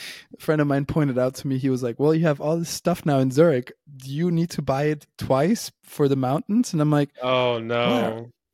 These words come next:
Speaker 1: So the thing is, I already bought a second milk foamer for the mountains. I bought a second, <laughs> um, French press. And, well, I had a moka pot already in the mountains.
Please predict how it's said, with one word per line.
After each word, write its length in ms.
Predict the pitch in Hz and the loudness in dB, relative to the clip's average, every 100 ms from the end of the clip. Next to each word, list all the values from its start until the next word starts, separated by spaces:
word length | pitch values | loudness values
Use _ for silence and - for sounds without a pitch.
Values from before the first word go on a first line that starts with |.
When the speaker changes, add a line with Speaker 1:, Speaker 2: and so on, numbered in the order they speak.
| _ _ _ - - _ | _ _ _ -20 -20 _
Speaker 1:
So 140 | - 156 | -2 -2
the 100 | 147 | 2
thing 220 | 175 180 | 2 4
is, 120 | 160 | 4
I 60 | 147 | 6
already 240 | 160 160 | 6 4
bought 380 | 139 147 165 160 131 | 4 4 4 2 -2
a 140 | 135 | -4
second 440 | - 151 - 143 139 | -2 -2 0 -2 -2
milk 300 | 131 139 - | -2 -2 -2
foamer 560 | - 135 131 135 143 | 0 2 2 0 -2
for 420 | - - 156 160 143 | -4 2 6 6 4
the 120 | 131 | 0
mountains. 540 | 113 110 - 139 170 - | -2 -6 -6 -6 -6 -6
I 100 | 127 | -2
bought 380 | 135 143 151 | 0 2 2
a 120 | 151 151 | 0 -6
second, 640 | - 139 - 143 143 - - - - 190 185 | -4 -4 -2 -2 -2 -4 -6 -6 2 2 4
<laughs> 100 | 165 185 185 175 131 131 | 0 -4 -14 -16 -10 -6
um, 240 | 120 120 | -4 -4
French 380 | - 151 156 - | -2 -2 -2 -6
press. 380 | 113 113 135 - | -4 -4 -6 -10
And, 420 | 127 135 135 135 - - | -4 -2 -2 -4 -10 -4
well, 180 | 135 127 | 0 0
I 60 | |
had 220 | 127 143 139 | 0 -2 -2
a 20 | |
moka 400 | 135 143 139 120 | -2 -2 -2 -2
pot 200 | 117 120 | -4 -2
already 460 | 120 123 127 127 | 0 0 0 0
in 260 | 131 135 131 | -2 -2 -4
the 100 | 120 | -4
mountains. 640 | 107 110 - 131 151 - | -6 -8 -8 -10 -8 -12